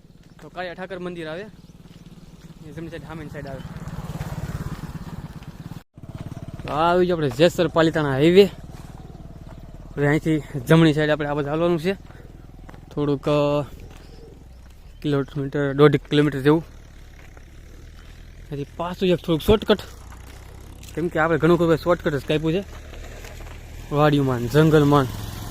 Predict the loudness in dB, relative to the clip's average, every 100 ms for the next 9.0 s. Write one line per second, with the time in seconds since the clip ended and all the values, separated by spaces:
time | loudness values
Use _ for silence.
0 | -10 -10 -12 -12 -12 -12 -12 -8 -4 -2
1 | -4 -8 -6 4 8 8 8 6 8 8
2 | 10 8 6 4 2 2 0 2 4 4
3 | 4 0 -6 -10 -14 -14 -12 -12 -12 -12
4 | -12 -12 -14 -12 -14 -6 0 2 2 -2
5 | 0 2 2 2 0 0 0 2 2 4
6 | 6 6 4 -2 -12 -14 -14 -14 -14 -14
7 | -14 -14 -14 -14 -14 -16 -14 -14 -6 0
8 | 4 2 0 -4 0 2 4 4 2 0